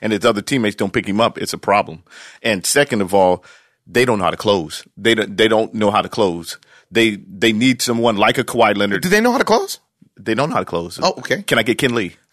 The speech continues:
Speaker 2: <laughs> I don't know if you want it.
Speaker 1: <laughs>
Speaker 2: Even though
Speaker 1: Nah,
Speaker 2: we'll, we'll
Speaker 1: we're
Speaker 2: get
Speaker 1: not
Speaker 2: to
Speaker 1: on
Speaker 2: that.
Speaker 1: baseball. Get outta here.
Speaker 2: We'll get
Speaker 1: Get
Speaker 2: there.
Speaker 1: outta here.
Speaker 2: We'll get there.
Speaker 1: Get outta here.
Speaker 2: Okay.
Speaker 1: Yes, but they, but they,
Speaker 2: Whoa, whoa.
Speaker 1: <laughs> they don't know how to close. I mean, literally, they had the lead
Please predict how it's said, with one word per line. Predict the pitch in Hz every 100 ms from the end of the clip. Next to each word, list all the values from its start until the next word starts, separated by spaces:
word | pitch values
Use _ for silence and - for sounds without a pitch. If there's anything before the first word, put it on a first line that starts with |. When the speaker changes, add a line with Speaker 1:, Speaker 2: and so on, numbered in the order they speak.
| _
Speaker 2:
<laughs> | _ - -
I | 240 240
don't | 185 143 147 113 131
know | 151 143
if |
you | 156
want | 160 147
it. | 110 247 - 233 220
Speaker 1:
<laughs> |
Speaker 2:
Even | 185 233
though | 247 277 233 208 - - _ - -
Speaker 1:
Nah, | 110 101
Speaker 2:
we'll, | 165
we'll | 156 196
Speaker 1:
we're |
Speaker 2:
get | 220
Speaker 1:
not | 240
Speaker 2:
to | 262
Speaker 1:
on |
Speaker 2:
that. | 254
Speaker 1:
baseball. | 247 190 202 190
Get | 220
outta | 233
here. | 214 185
Speaker 2:
We'll | 165
get | 233 180
Speaker 1:
Get | 233
Speaker 2:
there. | 254
Speaker 1:
outta | 247
here. | 220 196
Speaker 2:
We'll | 160
get | 165 180
there. | 160 143
Speaker 1:
Get | 165
outta | 170 165
here. | 160 151 135 123 95
Speaker 2:
Okay. | 113 139 110 67 -
Speaker 1:
Yes, | 107 151 131
but | 117 143
they, | 165 147
but | 139 123 139 120
they, | 175
Speaker 2:
Whoa, | 107 127 -
whoa. | 403 - - - 202
Speaker 1:
<laughs> | 190 - -
they | 214
don't | 247
know | 247
how |
to | 240
close. | 269 285 117 - _ - - -
I | 170
mean, | 202 185
literally, | 175 233 220 170
they | 147 165
had | 185 185
the | 165
lead | 202 202